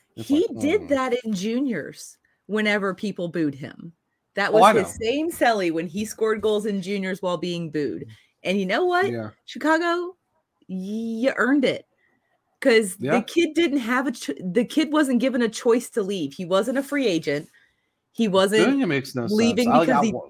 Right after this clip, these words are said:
Speaker 2: didn't wanna be here. Why are you booing the kid? Why?
Speaker 1: God. I'm, it makes no sense. I wouldn't have. And the funny part is about Kirby Dach, there's a certain some-, there's a certain friend of the show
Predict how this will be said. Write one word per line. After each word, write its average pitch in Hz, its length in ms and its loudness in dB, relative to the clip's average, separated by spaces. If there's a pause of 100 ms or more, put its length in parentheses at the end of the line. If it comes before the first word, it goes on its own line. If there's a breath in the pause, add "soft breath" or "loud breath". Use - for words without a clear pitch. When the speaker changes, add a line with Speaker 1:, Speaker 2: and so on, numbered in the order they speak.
(260)
Speaker 2:
didn't 226 240 4
wanna 233 220 2
be 233 160 0
here. 160 440 -2 (300 soft breath)
Why 196 260 4
are 262 80 4
you 254 180 4
booing 180 280 2
the 135 80 -4
kid? 151 260 -10 (1900)
Why? 165 280 -2
Speaker 1:
God. - 240 -8 (1600)
I'm, 131 380 4
it 139 360 -6
makes 147 280 0
no 131 120 0
sense. 127 300 -2
I 113 200 2
wouldn't 135 320 -2
have. 139 260 -2 (360 soft breath)
And 143 100 -8
the 131 60 -6
funny 165 220 -2
part 147 240 2
is 131 100 -4
about 123 320 2
Kirby 135 280 -4
Dach, 117 380 2 (440)
there's 165 280 2
a 160 40 -4
certain 175 320 -2
some-, 135 380 -4
there's 160 220 -2
a 151 40 -8
certain 156 260 -4
friend 139 280 -2
of 123 120 -4
the 110 60 -6
show 123 480 -4